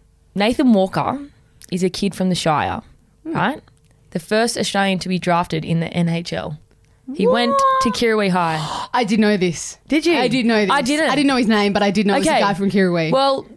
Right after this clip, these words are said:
Speaker 1: shout out to him. That's hectic.
Speaker 2: Yeah.
Speaker 1: Um, and good fun fact for me, 'cause I didn't know that.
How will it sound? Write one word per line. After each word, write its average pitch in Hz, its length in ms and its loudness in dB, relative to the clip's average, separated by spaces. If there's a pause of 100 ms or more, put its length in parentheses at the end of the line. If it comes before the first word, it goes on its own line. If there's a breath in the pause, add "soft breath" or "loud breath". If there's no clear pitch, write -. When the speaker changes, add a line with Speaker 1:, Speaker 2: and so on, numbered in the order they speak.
(240)
Speaker 1:
shout 254 240 0
out 247 60 -6
to 240 80 2
him. 226 180 4
That's 220 180 0
hectic. 208 580 -2
Speaker 2:
Yeah. 196 400 2
Speaker 1:
Um, 196 380 0
and 196 500 0
good 202 160 0
fun 208 180 0
fact 202 220 -2
for 202 60 0
me, 180 160 2
'cause 170 100 -4
I 180 80 4
didn't 180 220 2
know 175 140 -2
that. 170 340 -4